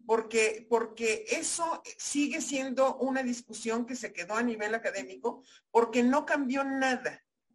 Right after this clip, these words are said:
en ningún ministerio público de entonces, no cambió nada porque no había una norma oficial como la que tenemos ahora,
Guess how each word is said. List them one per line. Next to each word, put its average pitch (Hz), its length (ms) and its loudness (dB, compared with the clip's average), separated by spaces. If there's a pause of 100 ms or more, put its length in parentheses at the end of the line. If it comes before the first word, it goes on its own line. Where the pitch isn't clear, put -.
(100)
en 202 260 -6
ningún 233 800 2
ministerio 220 560 -4
público 208 400 -4
de 156 100 -2
entonces, 214 840 -4 (240)
no 247 240 2
cambió 233 460 4
nada 240 600 6 (260)
porque 247 680 2 (160)
no 233 220 2
había 240 340 4
una 202 200 -4
norma 190 400 -2
oficial 180 480 0
como 170 180 -4
la 156 140 0
que 160 100 -12
tenemos 160 480 -8
ahora, 180 640 4